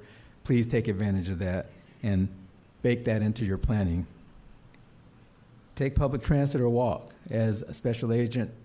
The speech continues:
in Charge Brown stated, some of the secure zones, uh, unless you are a resident there or visiting a resident there or you work you, there, you won't be able to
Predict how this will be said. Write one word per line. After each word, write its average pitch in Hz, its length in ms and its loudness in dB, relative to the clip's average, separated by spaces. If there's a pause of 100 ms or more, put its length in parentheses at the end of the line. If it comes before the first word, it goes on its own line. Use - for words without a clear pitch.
in 110 100 -4
Charge 120 420 0
Brown 117 320 0
stated, 123 640 0
some 113 180 -2
of 113 140 0
the 110 180 2
secure 120 460 0
zones, 113 580 0 (380)
uh, 98 340 0
unless 104 400 0
you 113 160 2
are 104 100 2
a 101 40 2
resident 120 460 0
there 117 340 2
or 104 180 2
visiting 117 600 0 (340)
a 120 120 2
resident 98 460 0
there 104 400 -2
or 110 180 -2
you 110 160 0
work 104 380 -2
you, 117 220 -2 (240)
there, 101 180 0
you 107 200 2
won't 123 340 0
be 117 180 0
able 107 320 0
to 98 460 -2